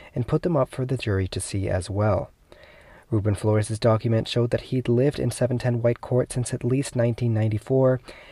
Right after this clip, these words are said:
and that he had shrunk an inch between two thousand and eight and twenty twenty-two. Paul Flores' document showed that his address was listed as seven ten White Court until at least two thousand and three,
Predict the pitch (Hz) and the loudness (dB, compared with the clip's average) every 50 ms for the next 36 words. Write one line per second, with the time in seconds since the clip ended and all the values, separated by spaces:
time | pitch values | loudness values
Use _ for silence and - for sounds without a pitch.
0 | - - - - 131 127 113 95 123 113 - 143 131 - - - - 135 156 180 | -20 -20 -8 -4 -2 -2 0 0 0 0 0 -2 -4 -4 -4 -2 0 0 0 0
1 | 170 - - 135 - - - 127 143 123 117 - - - 110 - - 110 107 104 | -2 -2 -4 -4 -2 -2 -2 0 0 0 0 -2 -4 -6 -6 -4 -2 -2 -2 0
2 | - 113 107 104 98 101 101 104 104 104 - - 143 143 147 160 - - - - | -2 -2 -2 0 0 0 2 0 0 0 0 2 2 2 2 0 -2 -8 -20 -20
3 | - - - - - - 160 160 - - - 98 95 92 - - 92 90 87 - | -20 -20 -20 -20 -10 -8 -6 -6 -4 -2 -2 0 0 0 -2 -2 -4 -4 -4 -2
4 | - 117 107 98 90 - - _ _ _ _ _ _ - - _ - _ _ _ | 0 0 2 2 0 -2 -8 _ _ _ _ _ _ -20 -20 _ -20 _ _ _
5 | _ - - - - - _ - 104 98 - - 107 104 101 - - 110 - 113 | _ -20 -20 -20 -20 -2 _ 4 6 6 4 2 0 0 0 0 -2 0 2 4
6 | 107 107 - - 117 113 110 - - - 117 120 - 110 104 98 - 131 123 - | 4 4 2 2 0 0 0 0 0 2 2 2 2 0 -2 0 -2 -2 -2 0
7 | - - 117 123 - 127 123 - - 127 120 - - 127 139 147 - - 139 127 | 0 0 0 2 2 0 0 0 0 0 0 0 0 0 0 0 0 -2 -2 -2
8 | 127 - - 117 113 117 113 - 117 113 110 113 113 113 - - - 127 127 131 | -2 -2 -2 -2 -2 -2 0 0 0 0 2 2 0 0 0 0 0 2 2 2
9 | - 131 120 - 123 110 123 - 131 139 156 180 - - - 135 - 113 104 104 | 2 0 -2 -2 -2 -2 0 0 0 -2 -2 -2 -4 -4 -6 -4 -2 0 0 0
10 | 101 107 104 101 101 - - 131 135 131 135 131 | 0 0 -2 -2 -2 -2 -2 0 0 0 0 -2